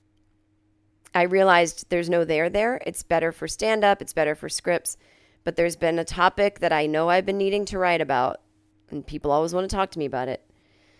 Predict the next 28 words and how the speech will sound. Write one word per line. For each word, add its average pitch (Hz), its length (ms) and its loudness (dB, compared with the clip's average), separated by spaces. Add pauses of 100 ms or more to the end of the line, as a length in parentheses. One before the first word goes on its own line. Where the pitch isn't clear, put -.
(160)
that 151 100 -2
I've 165 200 2
been 190 140 2
avoiding. 180 760 4
And 165 100 0
I'm 170 160 0
like, 156 240 -4
"I 196 80 0
need 254 200 -2
to 175 60 -2
write 151 160 -2
this 147 140 -8
fucking 143 260 -6
book. - 300 -4 (100)
I 175 60 -2
need 196 200 -2
to 165 120 -6
write 151 300 -2 (520)
an 160 120 0
advice 156 320 0
book - 300 -4 (280)
about 151 320 -2
said, 147 320 -4 (220)
said 160 400 -2
this 160 400 -2
ism." 135 320 -8 (800)
And, 165 280 0
uh, 147 260 2